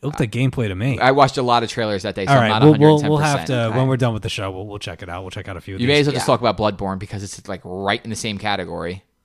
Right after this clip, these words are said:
Speaker 1: All right, well, yeah, that's, that's, uh, well, I, I have a feeling we can get rid of this, this one really quick. Dead Island two, yay or nay?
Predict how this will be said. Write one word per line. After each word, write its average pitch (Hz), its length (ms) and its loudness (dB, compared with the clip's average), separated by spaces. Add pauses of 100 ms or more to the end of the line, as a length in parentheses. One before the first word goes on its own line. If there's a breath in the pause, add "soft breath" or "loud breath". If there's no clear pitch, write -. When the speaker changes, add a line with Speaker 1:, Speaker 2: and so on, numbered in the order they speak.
(160)
Speaker 1:
All 135 80 4
right, 135 120 6
well, 143 160 6
yeah, 147 180 4
that's, 139 480 -2 (100)
that's, 147 320 0
uh, 139 200 4
well, 160 200 4
I, 170 120 6
I 160 120 4 (100)
have 147 160 2
a - 20 -8
feeling 131 220 -2
we 120 60 -2
can 120 60 -2
get 113 120 -2
rid 113 120 -2
of 107 60 -6
this, 107 280 -4
this 123 480 -8
one 110 100 -8
really 104 160 -6
quick. 104 200 -6 (420 soft breath)
Dead 135 180 0
Island 117 380 0
two, 90 300 -8 (160)
yay 113 200 -2
or 104 80 -2
nay? 87 220 -6